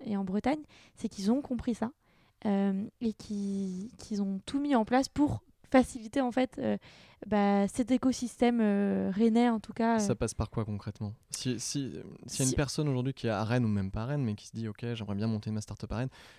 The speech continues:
Speaker 2: il commence par quoi ? Enfin, qu'est-ce que tu lui conseilles de faire en premier ? Euh, quelles seraient les étapes et, euh,
Speaker 1: Euh.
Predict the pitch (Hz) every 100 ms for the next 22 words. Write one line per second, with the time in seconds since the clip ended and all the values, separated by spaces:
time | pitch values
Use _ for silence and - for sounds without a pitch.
0 | - - 110 117 113 - 104 - 113 110
1 | 147 _ _ - 104 107 117 - 110 113
2 | 110 113 107 113 107 98 104 104 113 123
3 | 120 104 101 101 110 _ - - _ _
4 | 110 101 - 110 101 101 - 131 110 104
5 | 104 101 247 240